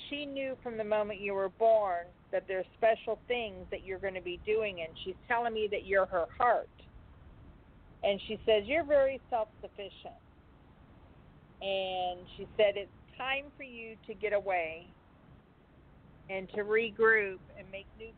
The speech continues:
plans for yourself. And you're gonna see that everything is starting to flow for you, that you're not in the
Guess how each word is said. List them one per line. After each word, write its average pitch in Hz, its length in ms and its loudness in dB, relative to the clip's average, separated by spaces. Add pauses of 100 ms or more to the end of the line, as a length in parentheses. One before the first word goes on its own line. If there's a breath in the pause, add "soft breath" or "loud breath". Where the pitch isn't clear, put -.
plans 214 360 -14 (100)
for 202 60 -18
yourself. 175 640 -10 (120)
And 190 160 -16
you're 247 140 -4
gonna 269 240 -2 (160)
see 233 500 -4 (440)
that 220 140 4
everything 254 500 -4
is 226 160 -6
starting 226 400 -2
to 220 80 -2 (120)
flow 247 340 2 (100)
for 226 80 -2
you, 175 400 -6
that 180 160 -6
you're 185 160 -4
not 220 280 2
in 233 120 -4
the 233 100 -4